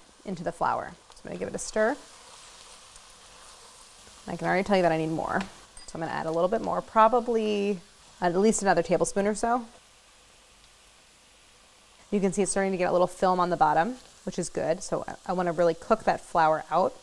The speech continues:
I might add a little bit more, maybe one more tablespoon.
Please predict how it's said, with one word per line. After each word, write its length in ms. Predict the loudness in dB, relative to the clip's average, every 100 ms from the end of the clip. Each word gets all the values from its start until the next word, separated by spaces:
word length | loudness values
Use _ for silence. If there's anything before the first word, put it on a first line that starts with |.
| -20 -20 -12
I 40 | -4
might 180 | -2
add 200 | 0 0
a 60 | 0
little 420 | 0 0 2 2
bit 140 | 0 -4
more, 260 | -6 -8 -12 -20 -20 -20 -20 -20 -14 -8
maybe 160 | -4
one 200 | -2 -2
more 120 | -4
tablespoon. 500 | -6 -8 -8 -10 -14